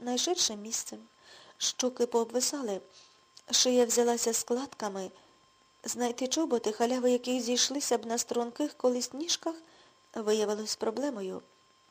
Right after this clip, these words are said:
що не піддавалась розв'язанню. Але найгірше, власне, не вага. Найгірше, що вона справді перестала.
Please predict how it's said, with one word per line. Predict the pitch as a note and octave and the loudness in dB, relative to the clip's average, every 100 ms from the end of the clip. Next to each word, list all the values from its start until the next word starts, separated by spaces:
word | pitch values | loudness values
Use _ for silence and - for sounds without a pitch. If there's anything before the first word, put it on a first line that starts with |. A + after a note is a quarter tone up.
| - | -4
що | - - A#3+ | 0 2 2
не | A#3 | 2
піддавалась | - G3 G#3 G3 G3 F#3+ G3 - | -6 -4 0 0 0 -2 -8 -8
розв'язанню. | G3 G3+ - G#3 G#3 A#3+ G#3 F#3 F3+ - _ _ _ _ _ _ - - | -10 -10 -8 -6 -6 -6 -8 -16 -18 -20 _ _ _ _ _ _ -12 -6
Але | G#3+ G#3+ G3+ | 0 2 2
найгірше, | G#3 G#3 G3+ A3+ - C4 | 0 -4 -2 0 0 0
власне, | A3 G3+ G3+ - G#3+ G#3+ G#3 | -2 -4 -4 -4 -6 -12 -8
не | G#3 | -4
вага. | G3+ A3+ C#4 - _ - - - - _ _ _ _ _ _ _ _ - | -2 -4 -8 -12 _ -20 -20 -20 -20 _ _ _ _ _ _ _ _ -2
Найгірше, | B3+ C4+ C#4+ F4 - E4+ D#4 | 2 4 6 6 6 6 4
що | D#4 - A3+ | 4 4 2
вона | A3+ A#3 | 0 -2
справді | - - B3 C4 B3 | -4 0 -2 -2 -4
перестала. | B3+ C4 C4 - C#4+ C#4+ C#4+ | -2 0 0 -2 -4 -4 -6